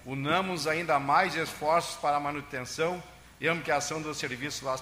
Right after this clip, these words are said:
prestados ao público com deficiência. A apai hoje atende trezentos e cinquenta e cinco usuários e suas famílias, através de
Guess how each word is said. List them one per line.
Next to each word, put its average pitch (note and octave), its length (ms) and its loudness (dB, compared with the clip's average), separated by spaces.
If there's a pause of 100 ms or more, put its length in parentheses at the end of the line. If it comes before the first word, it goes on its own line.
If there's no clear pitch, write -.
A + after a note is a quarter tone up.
(160)
prestados B2+ 600 -4 (300)
ao C3 160 -2
público D3+ 580 -10
com D3 140 -10
deficiência. C3+ 580 -8 (800)
A A2+ 100 2
apai E3 340 4
hoje D#3+ 440 0
atende D3+ 720 0 (440)
trezentos D3 540 0
e - 20 -2
cinquenta E3 400 -4
e C#3+ 80 -6
cinco D#3+ 320 -8
usuários B2 640 4
e B2+ 80 -6
suas D3 260 -6
famílias, B2+ 560 -6 (340)
através C#3+ 580 2
de C#3 60 -6